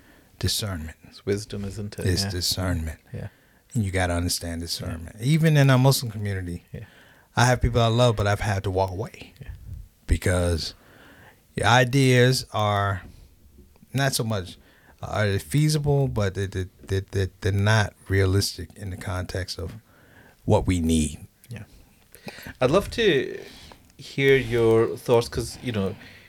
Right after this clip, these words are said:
Speaker 2: from that, those early days, you know, in two thousand, the early two thousands, you know, twenty years, the,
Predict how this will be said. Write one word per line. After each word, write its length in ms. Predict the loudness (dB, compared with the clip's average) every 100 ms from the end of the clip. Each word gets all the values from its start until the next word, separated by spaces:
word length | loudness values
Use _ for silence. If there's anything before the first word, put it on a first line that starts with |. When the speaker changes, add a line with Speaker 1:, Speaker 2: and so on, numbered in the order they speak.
| _ _ _ _ _ _ -6
Speaker 2:
from 220 | 0 4
that, 280 | 4 2 -2
those 180 | -2 0
early 280 | -2 -2 -4
days, 460 | -4 -4 -4 -8
you 60 | -10
know, 80 | -8
in 80 | -8
two 180 | -10
thousand, 640 | -6 -6 -6 -6 -8 -10 -10
the 200 | -6 -6
early 180 | -4 -6
two 180 | -8
thousands, 600 | -4 -2 -2 -4 -6 -8
you 60 | -10
know, 100 | -12 -10
twenty 360 | -10 -10 -8
years, 240 | -8 -8 -10 -20 -20 -20 -20 -20 _ _ -4
the, 480 | 0 2 2 -2